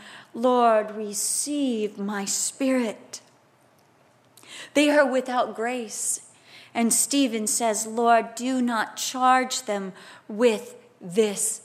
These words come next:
sin." He is full of grace, even in persecution. And he's full of rest and peace, because we're not told that he died,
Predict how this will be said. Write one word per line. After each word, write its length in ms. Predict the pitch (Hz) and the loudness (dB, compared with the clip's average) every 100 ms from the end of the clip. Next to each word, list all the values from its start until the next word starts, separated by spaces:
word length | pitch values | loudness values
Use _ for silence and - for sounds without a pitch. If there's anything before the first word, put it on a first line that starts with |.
| _ | _
sin." 840 | - - - - 240 226 202 180 165 _ _ _ _ _ _ _ _ _ _ _ _ _ _ _ _ | -6 -2 0 -2 -2 -4 -6 -10 -18 _ _ _ _ _ _ _ _ _ _ _ _ _ _ _ _
He 220 | - 262 226 | -8 -4 -2
is 160 | 214 | -4
full 420 | - - 254 254 | -8 -14 -6 -4
of 240 | 226 202 - | -4 -8 -14
grace, 920 | 262 247 240 233 190 180 - - - - _ - _ _ - | -12 -8 -6 -6 -8 -10 -8 -8 -8 -16 _ -20 _ _ 0
even 420 | 269 269 247 220 | 2 2 0 -4
in 140 | 226 | -4
persecution. 1300 | 214 247 233 - 226 - 208 220 214 - 196 180 226 - _ _ _ _ _ _ _ - - | -4 -2 0 -2 -4 -8 -6 -4 -4 -4 -6 -8 -14 -18 _ _ _ _ _ _ _ -18 -4
And 160 | 226 | 0
he's 180 | 220 214 | 0 -2
full 240 | - 269 247 | 0 0 0
of 180 | 214 | -4
rest 440 | 220 226 220 - - | -6 -6 -6 -8 -10
and 200 | 208 202 | -10 -12
peace, 600 | - 214 190 - - - _ _ - - - | -10 -10 -10 -10 -10 -14 _ _ -20 -12 -6
because 280 | 247 233 | -2 -2
we're 100 | 233 | -4
not 280 | 226 262 262 | -4 -4 -6
told 360 | - 254 254 190 | -8 -6 -6 -6
that 120 | 190 | -8
he 100 | 180 | -8
died, 540 | 180 196 190 185 180 | -8 -8 -8 -10 -12